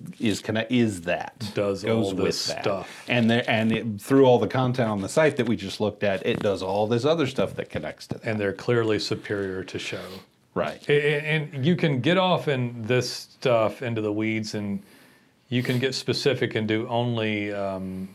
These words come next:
Speaker 2: water heater repair.
Speaker 1: Right.
Speaker 2: Or only slab leaks, or only trenchless. I've got guys that do only outdoor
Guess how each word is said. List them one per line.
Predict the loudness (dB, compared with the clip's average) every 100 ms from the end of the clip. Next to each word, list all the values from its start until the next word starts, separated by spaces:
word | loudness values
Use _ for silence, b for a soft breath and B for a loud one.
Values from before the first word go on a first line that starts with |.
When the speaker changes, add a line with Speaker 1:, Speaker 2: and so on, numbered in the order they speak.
| -6
Speaker 2:
water | 0 2 2
heater | 0 -4
repair. | -8 -8 -8 -10 -14 b b b -2
Speaker 1:
Right. | 0 0
Speaker 2:
Or | -2 0
only | 0 0 -2
slab | -4 -2 0 0 -2
leaks, | -6 -8 -4 -4 -4 b b b _
or | 0 2
only | 0 0 0 -2
trenchless. | -2 0 0 0 0 0 0
I've | 0
got | 2 0 0
guys | 0 0 0 -4
that | -4
do | -4 -4 -4
only | -4 -4 -6 -6
outdoor | -8 -8 -8 -6 -2 -2 -2 -4